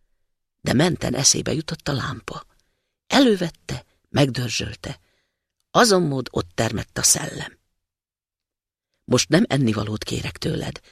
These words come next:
mondotta Aladin. „A szultán nekem ígérte leánya kezét. Csupán azt kötötte ki, hogy várjak három hónapig. De megszegte szavát, mert ma este a nagyvezír fiával házasítja össze leányát.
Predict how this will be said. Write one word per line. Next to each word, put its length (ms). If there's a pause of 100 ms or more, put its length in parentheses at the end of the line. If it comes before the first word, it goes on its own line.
(320)
mondotta 440
Aladin. 420 (800)
„A 100
szultán 480
nekem 320
ígérte 420
leánya 380
kezét. 540 (600)
Csupán 360
azt 180
kötötte 420
ki, 140
hogy 200
várjak 400
három 320
hónapig. 580 (800)
De 160
megszegte 500
szavát, 560 (460)
mert 240
ma 160
este 260
a 40
nagyvezír 500
fiával 440
házasítja 600
össze 260
leányát. 720